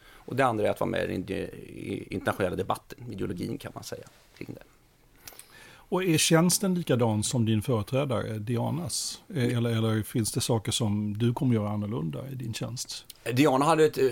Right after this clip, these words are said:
Speaker 1: ganska stort uppdrag att skriva en skrivelse till riksdagen, ta fram, eh, riktlinjerna, se till att vi, eh,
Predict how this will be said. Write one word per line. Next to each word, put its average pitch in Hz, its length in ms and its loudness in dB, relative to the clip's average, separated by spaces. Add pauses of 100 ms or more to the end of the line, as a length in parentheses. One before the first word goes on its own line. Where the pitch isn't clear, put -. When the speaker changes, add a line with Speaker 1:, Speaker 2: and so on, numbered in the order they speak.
(320)
Speaker 1:
ganska 131 260 4
stort 156 400 2
uppdrag 113 420 4
att 104 120 0
skriva 110 440 2
en 104 100 2
skrivelse 101 480 2
till 95 180 -4
riksdagen, 135 840 2
ta 120 140 -4
fram, 101 380 2
eh, 101 100 2
riktlinjerna, 131 1300 2
se - 140 -8
till 101 240 -2
att - 180 -4
vi, 107 340 -2
eh, - 200 -8